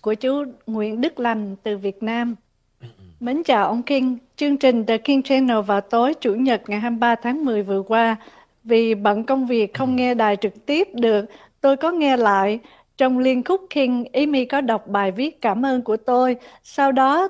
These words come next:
Speaker 1: tôi rất xúc động và vui mừng qua lời chia sẻ, bày tỏ tình mà ông King đã trìu mến gửi đến tôi. Nói thật lòng, trong những ngày qua tôi sống trong cảm giác hạnh phúc tuyệt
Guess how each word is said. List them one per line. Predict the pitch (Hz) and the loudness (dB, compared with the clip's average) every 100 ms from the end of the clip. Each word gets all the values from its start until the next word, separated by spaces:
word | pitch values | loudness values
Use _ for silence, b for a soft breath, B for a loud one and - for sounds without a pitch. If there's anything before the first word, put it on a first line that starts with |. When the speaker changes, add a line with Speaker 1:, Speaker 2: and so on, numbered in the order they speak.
| 381 | 2
Speaker 1:
tôi | 262 254 | 2 4
rất | 285 392 | 4 2
xúc | - - 392 | -2 -2 -2
động | 247 202 190 196 196 | 0 0 -2 -6 -2
và | 208 196 | 0 0
vui | 214 240 | 0 0
mừng | 233 220 214 196 b b - | 2 0 -2 -6 b b 0
qua | 254 | 2
lời | 247 220 196 | 4 2 0
chia | - 262 240 | -2 -2 -2
sẻ, | - 202 196 240 | -4 -2 -2 -2
bày | 226 202 | 0 0
tỏ | 202 196 202 | 0 0 0
tình | - 240 214 202 202 | -2 -4 -2 -4 -4
mà | 208 208 208 | -4 -4 -4
ông | - 233 254 | -4 -4 -4
King | 247 285 254 233 | -4 -2 -2 0
đã | 185 185 220 247 | 0 0 -4 -6
trìu | 254 226 196 | -4 -4 -4
mến | 202 220 277 339 | -2 0 0 -2
gửi | 226 190 | -4 -4
đến | 208 269 294 | -2 -4 0
tôi. | 254 240 233 - b b b - | 2 2 0 -6 b b b -2
Nói | 285 349 | 0 2
thật | 302 208 | 0 0
lòng, | 208 208 196 - b b | -2 -2 -4 -12 b b
trong | - 269 | 2 4
những | 247 220 269 | 2 2 2
ngày | 254 214 | 2 2
qua | 247 247 240 247 | 2 2 0 0
tôi | 254 233 | -2 0
sống | 240 247 320 | -2 -2 0
trong | 277 233 | -2 0
cảm | 214 185 233 | -2 -2 -2
giác | 262 370 | -2 -4
hạnh | - 190 185 196 | -6 -8 -6 -6
phúc | 349 - - | -8 -6 -4
tuyệt | 214 | -2